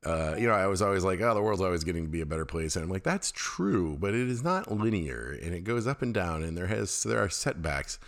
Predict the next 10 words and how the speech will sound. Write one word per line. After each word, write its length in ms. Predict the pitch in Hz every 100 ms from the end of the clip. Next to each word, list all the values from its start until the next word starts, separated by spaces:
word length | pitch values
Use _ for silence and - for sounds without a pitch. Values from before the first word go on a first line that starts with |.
| - - - - -
And 140 | 101
some 140 | 101 214
of 40 |
those 120 | 262
setbacks 420 | - 214 180 175 -
last 200 | 151 127
a 40 |
very 400 | 101 107 123 127
long 320 | 101 107 104
time, 640 | 98 101 117 71 55 55